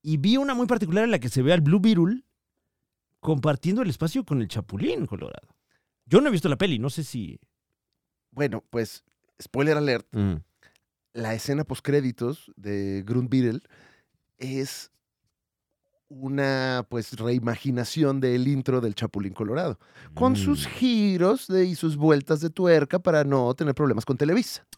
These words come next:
Speaker 1: Ok, ok.
Speaker 2: Eh, no sale en, eh, Antrum Beetle allí, eh, con, con
Speaker 1: Ah,
Speaker 2: el
Speaker 1: o sea, no,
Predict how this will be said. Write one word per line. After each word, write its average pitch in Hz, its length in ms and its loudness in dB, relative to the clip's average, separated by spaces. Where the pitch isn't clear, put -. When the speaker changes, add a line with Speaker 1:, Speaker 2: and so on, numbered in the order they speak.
Speaker 1:
Ok, - 180 -8
ok. 87 120 -4
Speaker 2:
Eh, 113 600 -4
no 170 320 4
sale 196 720 4
en, 127 440 0
eh, 127 200 0
Antrum 131 400 0
Beetle 151 400 0
allí, 147 520 0
eh, - 120 -20
con, 113 420 -6
con 113 180 -6
Speaker 1:
Ah, - 20 2
Speaker 2:
el 151 60 6
Speaker 1:
o - 20 2
sea, 147 140 6
no, 143 120 4